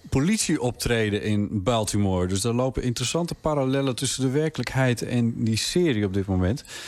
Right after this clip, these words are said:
Eh, en nu roept hij dus, eh, geweldplegers op om, eh, eh, op te houden, om te stoppen. Hij schrijft,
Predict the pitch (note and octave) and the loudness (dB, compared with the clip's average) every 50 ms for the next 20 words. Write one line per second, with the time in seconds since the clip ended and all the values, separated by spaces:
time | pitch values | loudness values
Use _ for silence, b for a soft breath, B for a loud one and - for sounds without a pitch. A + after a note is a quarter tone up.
0 | B B B B B - A#2+ B2 B2+ C3 A#2+ C#3 C#3+ D#3+ F#3+ G3+ F3+ F3 D#3 B2+ | B B B B B 0 2 2 2 2 2 2 2 2 2 2 2 0 -2 -2
1 | - - D3 D3+ D#3+ D3 D3 C#3+ C3 - - C#3 B2 B2 B2 - B2+ B2+ C#3 D3+ | -2 -2 -2 0 0 0 0 0 0 -2 -2 -2 -2 -2 -2 -2 0 0 0 0
2 | D3 - C#3 B2+ B2+ A#2 B2 A2+ B2+ B2 B2 - - - B2 A#2 A2+ A#2+ B2 - | 0 0 -2 0 0 0 0 0 0 -2 -2 -4 -4 -2 0 2 2 0 -2 -6
3 | _ _ _ - D#3+ D3 C3 B2+ C3 A#2+ B2+ B2+ B2 A#2+ A#2+ A#2+ - D#3 D#3+ - | _ _ _ 0 0 2 2 0 0 0 0 2 2 2 0 0 0 -2 -2 -2
4 | G3+ F3 E3+ D#3+ D3+ - A2 A2+ A#2+ A2+ G#2+ - - - - D#3+ E3+ - F3+ D3 | -2 -2 0 0 0 0 0 0 0 -2 -2 -4 -4 -2 -2 -2 -2 -2 -4 -4
5 | - - - B2 C3 C3 - - - C#3+ C3+ C3+ - - | -4 -2 0 0 0 0 0 0 0 0 0 0 -2 -6